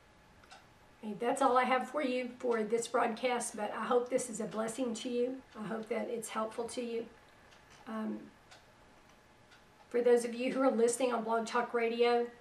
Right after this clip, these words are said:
you can go to my YouTube channel, Texas Author and the Number One, to see the vision video. It's very short. Uh, there wasn't a whole lot to it.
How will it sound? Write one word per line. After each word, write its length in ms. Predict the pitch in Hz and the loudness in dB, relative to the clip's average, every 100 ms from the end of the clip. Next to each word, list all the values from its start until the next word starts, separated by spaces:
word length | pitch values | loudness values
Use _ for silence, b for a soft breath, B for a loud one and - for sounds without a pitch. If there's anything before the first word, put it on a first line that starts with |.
| - - | -18 -12
you 100 | 220 | -8
can 160 | 240 | -4
go 100 | 233 | -2
to 60 | 226 | 0
my 160 | 220 214 | -2 -2
YouTube 460 | 226 247 - 220 | -4 -4 -4 -4
channel, 340 | - 247 247 240 | -2 -2 0 -2
Texas 440 | - 233 - 226 | -4 -4 -6 -2
Author 300 | 220 220 233 | -2 0 -2
and 140 | 220 | -2
the 60 | 208 | -2
Number 240 | 214 208 | -4 -4
One, 480 | 196 202 214 226 240 - - - - - - | -6 -4 -2 -2 -4 -6 -18 -20 -20 -20 -12
to 100 | 220 | -6
see 200 | - 254 | 0 2
the 100 | 220 | 2
vision 400 | 220 226 240 240 | 2 0 0 0
video. 420 | 226 226 226 220 | 0 2 2 0
It's 240 | 226 - - - 196 | -2 -8 -16 -16 -6
very 280 | 220 226 226 | -4 -2 -4
short. 560 | - 233 214 - - - - - - - - - - - - - - - | -4 -4 -2 -4 -8 -16 -20 -20 -20 -20 -20 -20 -20 -20 -20 -20 -20 -12
Uh, 100 | 208 | -8
there 120 | 208 208 | -6 -2
wasn't 320 | 226 220 220 | -2 -2 -2
a 20 | |
whole 160 | 226 226 | -2 0
lot 180 | 233 - | -2 -2
to 220 | 233 226 | -2 -2
it. 180 | 240 | -2